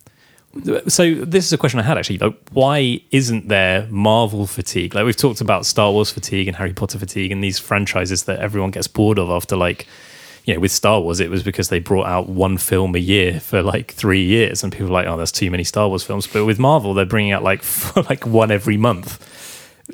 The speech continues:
in perpetuity, but people seem to just continue to lap it up. Like, why, why do you think they,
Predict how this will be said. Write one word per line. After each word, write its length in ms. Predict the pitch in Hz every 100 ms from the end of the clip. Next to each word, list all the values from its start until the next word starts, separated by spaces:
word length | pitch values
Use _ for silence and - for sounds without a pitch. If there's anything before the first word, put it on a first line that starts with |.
| - - - -
in 180 | 120 113
perpetuity, 920 | 117 107 107 123 120 - 85 87 92
but 160 | 113 -
people 260 | 107 113
seem 160 | - 101
to 80 | 92
just 200 | 98 -
continue 340 | 92 - 98
to 100 | 95
lap 200 | 104 95 -
it 80 |
up. 220 | 123 - -
Like, 140 | 104
why, 180 | 101 98
why 260 | 101 104 98
do 60 |
you 60 | 101
think 260 | 98 95 95
they, 300 | 92 92